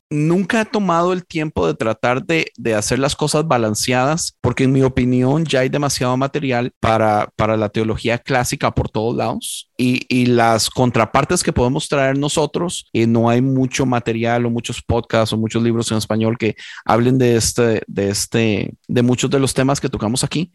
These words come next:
Pero está bien, mae, yo, m-, me encanta. Lo que yo quiero, Rick, es que usted aquí en Conciencia, mae, usted puede darse el lujo de ser más hereje de lo normal sin pena. Aquí lo, lo que usted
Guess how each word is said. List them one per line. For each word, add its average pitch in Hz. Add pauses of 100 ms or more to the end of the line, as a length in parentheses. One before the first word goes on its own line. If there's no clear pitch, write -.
Pero 135
está 165
bien, 196
mae, 123
yo, 113
m-, 123
me 117
encanta. 156 (280)
Lo 147
que 151
yo 151
quiero, 190
Rick, 180
es 151
que 180
usted 139 (200)
aquí 165
en 196
Conciencia, 180
mae, 131 (400)
usted 131 (220)
puede 175
darse 139
el 156
lujo 135
de 131
ser 120
más 131
hereje 160
de 160
lo 127
normal 117
sin 107
pena. 107 (120)
Aquí 151
lo, 143 (380)
lo 139
que 143
usted 151